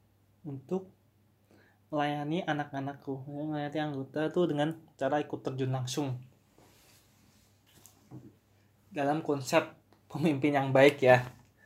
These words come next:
Dari situlah. Sedangkan aku tuh orangnya overthinking ya, overthinking di mana kayak selalu banyak berpikir, "Apa aku salah ya?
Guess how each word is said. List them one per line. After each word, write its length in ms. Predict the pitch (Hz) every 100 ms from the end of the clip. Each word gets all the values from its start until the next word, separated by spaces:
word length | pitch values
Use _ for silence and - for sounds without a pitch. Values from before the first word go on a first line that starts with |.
| - - - - - - _ _ _ _ _ _
Dari 240 | 151 135 156
situlah. 360 | - 160 170 - - - - -
Sedangkan 320 | - 165 175 220
aku 120 | 190 185
tuh 160 | 233
orangnya 360 | 196 185 240 - - - - - _ - _ - - -
overthinking 640 | 165 175 151 165 160 175
ya, 160 | 135 131
overthinking 400 | 143 139 151 170
di 60 |
mana 260 | 147 170 180 - _ _ _ _ _ _ _ _ _ _ -
kayak 240 | 147 -
selalu 240 | - 151 151 147
banyak 120 | 143
berpikir, 240 | 143 170 - - _ _ _ _ -
"Apa 240 | 123 127
aku 80 | 131
salah 240 | 120 143
ya? 240 | 135 107